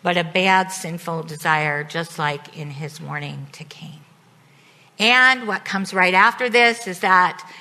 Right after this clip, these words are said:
man will also, in his fallen nature, want to dominate the woman and not love her and lead her the way he was called to do for the same reason.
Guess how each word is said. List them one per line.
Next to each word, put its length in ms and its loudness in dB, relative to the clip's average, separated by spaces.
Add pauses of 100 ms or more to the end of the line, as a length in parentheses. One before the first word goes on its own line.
(120)
man 540 4
will 220 -2
also, 800 4
in 180 -4
his 240 -6
fallen 400 -2
nature, 720 2 (680)
want 280 -2
to 80 -6
dominate 580 2
the 80 -6
woman 580 2 (720)
and 220 -4
not 340 0
love 340 4
her 240 4
and 280 -4
lead 220 -6
her 200 -2
the 120 -6
way 180 -4
he 180 -10
was 180 -10
called 440 -6
to 100 -12
do 260 -6
for 160 -10
the 120 -14
same 760 -8 (520)
reason. 500 -12